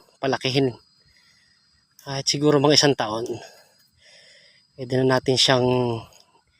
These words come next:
hindi na masyadong lagasan ng bulaklak. Ayan. Ang bulaklak, guys, oh.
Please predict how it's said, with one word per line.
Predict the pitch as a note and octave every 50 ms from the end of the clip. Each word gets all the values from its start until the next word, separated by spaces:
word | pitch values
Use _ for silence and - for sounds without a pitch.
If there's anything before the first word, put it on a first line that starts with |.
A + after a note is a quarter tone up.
| _ _ _ _ _ _ _ _ _ _ _
hindi | - C#3+ C3 C3+ B2+ B2 B2
na | B2
masyadong | A#2 A#2 A2+ - - B2 B2 A#2+ B2 A#2+
lagasan | A#2+ A#2 A2 A#2+ A#2+ A2+ B2+ B2+ A#2+
ng | A#2+ A#2 A2 A2
bulaklak. | A2+ A#2+ A2 - A#2+ A2+ - - - - - - - - - - - - - - _ _ _ - - - - - - - - - _ - - _ _ _ _ _ _ _ _ -
Ayan. | - A#2 A#2 - - _ _ _ _ _ _ _ _ _ _
Ang | - C3+ D#3
bulaklak, | D#3+ D3+ - - D3+ -
guys, | - D#3+ D#3+ D3+ -
oh. | F#3 F3+ -